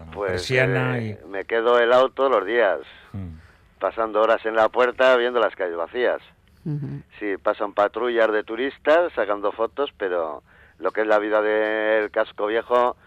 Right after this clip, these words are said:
Speaker 1: poco a poco está desapareciendo.
Speaker 3: El barrio desaparece, ¿no?
Speaker 1: El barrio desaparece, pues al final los alquileres de los pisos también son caros,
Speaker 3: Ujú.
Speaker 1: eh, el, se venden para hacer pisos turísticos, la juventud no puede vivir aquí,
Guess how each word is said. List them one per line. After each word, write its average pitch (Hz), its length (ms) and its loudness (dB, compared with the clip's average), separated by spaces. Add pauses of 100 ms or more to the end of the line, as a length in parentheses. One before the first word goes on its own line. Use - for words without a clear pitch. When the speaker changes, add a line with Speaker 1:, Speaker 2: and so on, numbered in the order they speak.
(220)
Speaker 1:
poco 101 220 2
a - 20 4
poco 92 840 2 (520)
está 113 240 -2
desapareciendo. 87 840 -4 (220)
Speaker 3:
El 165 160 2
barrio 180 280 4
desaparece, 123 560 -2
¿no? - 200 -8
Speaker 1:
El 82 180 -6
barrio 90 260 0
desaparece, 82 680 -6
pues 67 240 -12
al 65 280 -14
final 85 320 -4
los 76 180 -12
alquileres 82 520 -8
de 87 80 -4
los 82 160 -8
pisos 82 260 -14
también 87 240 -8
son 87 140 -14
caros, 135 580 4 (440)
Speaker 3:
Ujú. 147 140 0
Speaker 1:
eh, 82 1040 -4 (920)
el, 90 240 -12 (180)
se 101 120 -6
venden 101 320 -6
para 98 200 0
hacer 104 180 -6
pisos 95 340 -12
turísticos, 127 840 2 (400)
la 85 140 -2
juventud 95 400 -6
no 95 120 -2
puede 92 640 -2
vivir 95 260 -4
aquí, 156 420 0